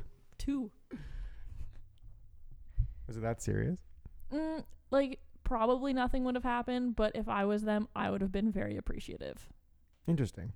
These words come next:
Speaker 2: They were, like, super fucked up, though, so who knows?
Speaker 1: Why do people do that in Barrie? It's, like, winter, too.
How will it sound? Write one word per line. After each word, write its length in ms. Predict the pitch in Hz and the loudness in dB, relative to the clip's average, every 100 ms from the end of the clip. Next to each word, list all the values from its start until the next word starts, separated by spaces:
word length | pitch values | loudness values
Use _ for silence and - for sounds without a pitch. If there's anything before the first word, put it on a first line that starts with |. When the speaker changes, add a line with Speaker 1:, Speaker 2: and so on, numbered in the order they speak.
| - | -2
Speaker 2:
They 100 | 220 | 2
were, 120 | 240 247 | 4 4
like, 180 | 214 - | 2 -2
super 440 | - 190 202 - | -4 -4 -4 -6
fucked 360 | - - - - | -6 -6 -6 -8
up, 160 | - - | -8 -10
though, 240 | - 55 - - - - - - | -10 -10 -14 -16 -20 -20 -18 -14
so 240 | - - - - - - - - - 196 | -14 -14 -16 -16 -16 -16 -20 -20 -10 -6
who 80 | |
knows? 260 | 185 - - - - - - - - - | -6 -6 -12 -14 -20 -20 -20 -20 -20 -6
Speaker 1:
Why 100 | - | 2
do 60 | 175 | 6
people 180 | 220 233 | 6 6
do 180 | - 165 | 6 8
that 100 | 113 | 6
in 60 | |
Barrie? 260 | 101 101 101 | 2 2 0
It's, 120 | 104 156 | -2 -6
like, 100 | 143 | -2
winter, 360 | 120 127 131 107 | 4 4 4 0
too. 280 | - 123 | 0 -2